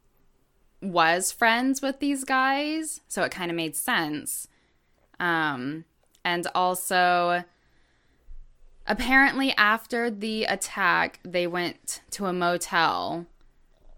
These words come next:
and they went, they must have went to other places because there were a handful of people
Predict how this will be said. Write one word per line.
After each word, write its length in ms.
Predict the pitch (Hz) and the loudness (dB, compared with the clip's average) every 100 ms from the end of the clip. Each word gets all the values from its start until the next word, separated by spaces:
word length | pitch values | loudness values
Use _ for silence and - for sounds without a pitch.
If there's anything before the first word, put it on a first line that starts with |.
| _ - | _ 0
and 440 | 175 170 170 170 | 2 2 0 0
they 120 | 175 | 0
went, 280 | 170 175 - - | 0 -2 -4 -4
they 140 | 180 | -4
must 160 | 185 185 | -2 -2
have 140 | 180 | -2
went 200 | 175 156 | -2 -4
to 160 | 180 151 | -2 -2
other 180 | 165 165 | -2 -4
places 640 | - 180 180 208 196 185 | -4 -4 -2 -4 -4 -4
because 380 | 180 170 180 156 | -6 -4 -4 -4
there 260 | 165 170 185 | -2 0 0
were 400 | 190 185 185 - | 0 0 0 0
a 140 | 156 | -4
handful 580 | 151 165 165 175 180 175 | -4 -6 -4 -4 -4 -4
of 120 | 156 | -4
people 580 | - 160 160 202 208 214 | -6 -8 -8 -6 -4 -6